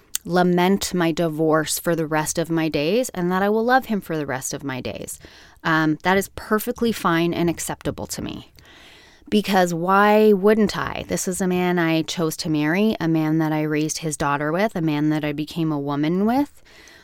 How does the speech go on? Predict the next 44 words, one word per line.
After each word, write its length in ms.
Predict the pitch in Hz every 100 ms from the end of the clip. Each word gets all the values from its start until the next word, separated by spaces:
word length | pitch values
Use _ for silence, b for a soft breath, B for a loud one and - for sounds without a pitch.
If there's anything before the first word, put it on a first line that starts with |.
| B -
Um, 600 | 175 165 165 170 165 160 - _ 175
and 260 | 170 175
why 180 | 175 180
wouldn't 440 | 180 190 196 202
I 120 | 185 170
lament 480 | 156 156 147 151
divorce? 720 | - 147 147 131 76 - - - _ - -
Just 280 | 202 - -
because 360 | 220 202 190
it's 160 | 180 180
in 140 | 170
the 80 | 165
past 440 | - 190 185 175
doesn't 300 | - 165 175
mean 300 | - 170 165 -
it 200 | 175 - -
doesn't 320 | 160 170 170 -
reverberate 840 | 170 151 160 165 165 156 156 -
or 160 | 156 151
still 320 | - - 185
cause 440 | 175 175 165 165 - B B B
harm 420 | - 185 165 170
or 160 | 147 156
damage. 580 | 151 160 156 107 - -
Like, 200 | 165 -
that's 220 | 175 185
a 60 | 214
broken 760 | 165 156 165 170 - 175 165
family. 720 | - - 160 170 165 143 - - B B B B
I 80 |
don't 180 | 196 226
feel 180 | - 240
like 200 | 233 226
we 140 | 180
failed. 760 | 170 - - 156 147 160 208 208
I 80 | 170
don't 160 | 165
believe 480 | 165 160 165 165 165
in, 240 | 170 160 -
in 120 | 165
the 80 | 160
concept 500 | - 156 156 156 -
of 100 | 151
failure, 600 | - 143 143 170 220